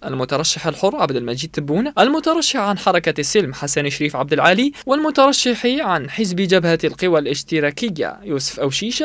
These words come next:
أكدوا مرارا على ضرورة تشجيع الإنتاج الفلاحي لتأمين قوت الجزائريين وتشجيع الصناعات الغذائية وضمان الأمن الغذائي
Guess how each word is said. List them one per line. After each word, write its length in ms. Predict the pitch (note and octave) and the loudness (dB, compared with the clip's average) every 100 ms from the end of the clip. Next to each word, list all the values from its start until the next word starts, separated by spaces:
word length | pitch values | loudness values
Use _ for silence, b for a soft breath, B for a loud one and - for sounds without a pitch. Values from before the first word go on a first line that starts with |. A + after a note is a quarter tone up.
| D4 | -2
أكدوا 420 | C4+ - A#3+ F#3 | -2 6 6 6
مرارا 540 | F#3+ G3 B3 C4 D3 A2 | 4 2 2 2 0 0
على 180 | C3+ C#3+ | 2 4
ضرورة 420 | C3+ C#3 F#3 E3 | 4 2 2 0
تشجيع 680 | E3 B3+ E3+ D3+ C#3+ E3 D3+ | -2 -4 -2 -4 0 2 2
الإنتاج 400 | D3+ C#3 D3 C#3+ | 0 -2 -2 -2
الفلاحي 580 | C#3+ D3 C3 D#3 G#3+ B3+ | -4 -2 -2 0 -4 -4
لتأمين 420 | C#3+ B2+ D3 E3 | -6 -4 -2 -2
قوت 280 | D#3+ F3+ E3 | -2 -4 -4
الجزائريين 760 | D3 C#3 C#3+ A#2+ C#3 G#3+ C4 D#3+ | -2 -2 0 -2 -2 0 0 0
وتشجيع 640 | C3+ C#3 C#3 D3 C#3 D#3+ A#3 | 0 0 -2 -2 0 0 0
الصناعات 520 | - F3 C3 D#3 E3 | 0 0 0 0 0
الغذائية 760 | D3+ A#3+ C#4+ B3+ G3+ D#3 D#3 | 0 0 0 -2 -2 0 0
وضمان 500 | B3 D#3+ C#3 C3 D#3+ | 2 2 4 2 2
الأمن 260 | E3 - D#3 | 0 0 0
الغذائي 500 | C#3+ D#3+ D3+ E3+ C4+ | 0 2 2 2 0